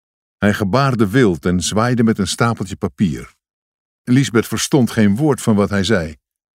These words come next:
Het was half acht in de avond. Dat was de slechtste tijd in Flotberga. Buiten denderde de schommelende goederentrein zo hard voorbij dat de muren ervan trilden. Er rammelden sleutels en het rook naar zweet en parfum.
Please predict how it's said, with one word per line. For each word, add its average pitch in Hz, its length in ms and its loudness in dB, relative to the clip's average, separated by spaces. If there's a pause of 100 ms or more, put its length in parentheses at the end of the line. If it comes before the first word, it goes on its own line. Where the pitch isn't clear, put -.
(260)
Het 104 140 -2
was 101 180 2
half 113 300 0
acht 110 240 0
in 117 80 4
de 104 80 2
avond. 78 560 -6 (880)
Dat 120 280 0
was 123 260 0
de 117 120 2
slechtste - 580 -2
tijd 123 320 2
in 87 180 -2
Flotberga. 80 920 -2 (680)
Buiten 113 500 2
denderde 123 440 2
de 95 100 -2
schommelende 120 580 0
goederentrein 95 720 0
zo 131 240 2
hard 110 240 -2
voorbij 80 560 -2 (500)
dat 220 200 0
de 110 120 4
muren 120 400 2
ervan 101 340 -2
trilden. 90 540 -2 (640)
Er 107 140 2
rammelden 123 500 2
sleutels 113 560 2
en 110 100 4
het 95 140 2
rook 120 280 0
naar 92 160 0
zweet 107 360 0
en 95 140 -4
parfum. 82 500 -2